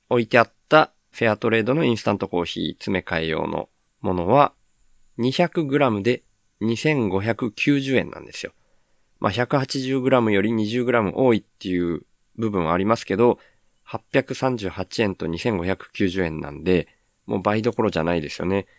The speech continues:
ん？三倍ぐらいの価格差があると。でも、本当に適正な価格っていうのは、このフェアトレードの方なんだろうなっていうのは、直感的にわかるんですよね。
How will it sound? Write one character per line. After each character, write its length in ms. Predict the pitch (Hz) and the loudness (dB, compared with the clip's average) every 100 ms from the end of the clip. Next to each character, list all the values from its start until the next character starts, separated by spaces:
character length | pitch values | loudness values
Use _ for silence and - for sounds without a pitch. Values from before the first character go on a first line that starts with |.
| - - _ | -20 -20 _
ん？ 220 | 98 143 - _ _ | -6 -6 -8 _ _
三 380 | - 101 104 92 | -8 -4 0 4
倍 320 | 90 80 - _ _ | 4 2 -6 _ _
ぐ 120 | - | 2
ら 140 | 107 80 | 2 2
い 100 | - _ _ _ _ _ _ | -4 _ _ _ _ _ _
の 240 | 139 139 - _ | 2 2 0 _
価 140 | - | -10
格 180 | 98 - | -8 0
差 120 | 104 | 0
が 180 | 82 - | 2 2
あ 40 | |
る 80 | 90 | 0
と。 140 | - - _ _ _ _ _ _ _ _ _ - | -2 -20 _ _ _ _ _ _ _ _ _ -2
で 120 | 113 | 2
も、 400 | 110 113 104 - _ - | 4 6 4 0 _ -14
本 300 | - 147 151 | -2 0 2
当 240 | 156 151 | 2 2
に 120 | 156 | 2
適 220 | 156 127 | -4 -6
正 180 | - 123 | 0 2
な 120 | 117 113 | 2 0
価 140 | 113 | 0
格 240 | 120 - | 0 -2
っ 20 | 120 | -8
て 220 | - 127 | -2 -2
い 20 | |
う 40 | |
の 100 | 135 | 0
は、 160 | 165 135 | 2 0
こ 120 | - | 0
の 60 | 90 | -2
フ 140 | - | 0
ェ 80 | 90 | -2
ア 40 | |
ト 120 | 85 87 | 0 0
レ 80 | |
ー 40 | 87 | 0
ド 80 | 82 | -2
の 100 | 80 | -2
方 200 | 104 92 | 0 2
な 140 | 87 | 0
ん 60 | 82 | 0
だ 100 | 82 | -2
ろ 100 | 82 | 2
う 20 | |
な 180 | 110 127 | 4 4
っ 60 | - _ | -2 _
て 80 | - | -2
い 80 | 104 | 0
う 60 | 120 | 2
の 100 | 165 | 2
は、 240 | 120 - _ _ _ _ - | 2 0 _ _ _ _ -10
直 80 | 110 | -2
感 140 | 104 | -2
的 180 | 92 92 | -2 -4
に 80 | 82 | -4
わ 140 | 82 | -2
か 100 | 101 | -2
る 80 | 82 | -2
ん 80 | - | -6
で 80 | |
す 100 | - | -6
よ 60 | - | -2
ね。 220 | 143 143 | -2 -2